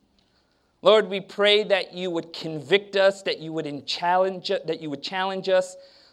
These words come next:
Lord, that you would encourage us.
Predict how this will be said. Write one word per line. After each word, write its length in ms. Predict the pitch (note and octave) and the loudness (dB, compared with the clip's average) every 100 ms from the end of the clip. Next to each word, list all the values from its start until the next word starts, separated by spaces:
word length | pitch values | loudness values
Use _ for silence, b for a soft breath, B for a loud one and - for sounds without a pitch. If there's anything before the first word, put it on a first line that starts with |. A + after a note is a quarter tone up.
| b | b
Lord, 320 | F#3 G3+ G3 | 6 8 6
that 240 | F3 E3+ | -2 -6
you 80 | D#3+ | -6
would 160 | F#3 E3+ | -4 -4
encourage 920 | D#3+ D3+ - F3 F#3+ E3+ C3+ - - - | -6 -10 -10 -2 0 0 -2 -6 -14 -14
us. 400 | A#2 - - - | -18 -16 -16 -18